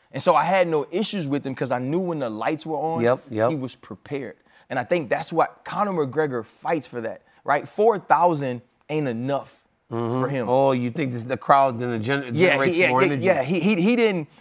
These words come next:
Speaker 1: he didn't build this legacy of the Notorious to fight in front of four thousand. He built that to fight in front the largest list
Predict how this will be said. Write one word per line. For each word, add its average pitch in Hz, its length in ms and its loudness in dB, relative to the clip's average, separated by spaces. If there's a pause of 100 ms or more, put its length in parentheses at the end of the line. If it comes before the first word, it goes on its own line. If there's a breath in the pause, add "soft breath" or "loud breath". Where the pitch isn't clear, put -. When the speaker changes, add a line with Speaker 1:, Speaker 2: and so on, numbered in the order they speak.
Speaker 1:
he 240 140 0
didn't 190 260 2
build 196 500 2
this 160 300 0
legacy 180 460 0
of 160 120 0
the 156 60 -2
Notorious 190 720 -2 (280 soft breath)
to 143 100 -4
fight 156 260 0
in 139 80 -2
front 139 220 -2
of 120 80 -4
four 139 240 -2
thousand. 120 380 0 (200 soft breath)
He 180 120 -2
built 175 280 4
that 160 180 2
to 151 80 -8
fight 156 280 2
in 143 80 -4
front 143 300 0 (220 soft breath)
the 139 80 0
largest 151 640 4
list 156 340 2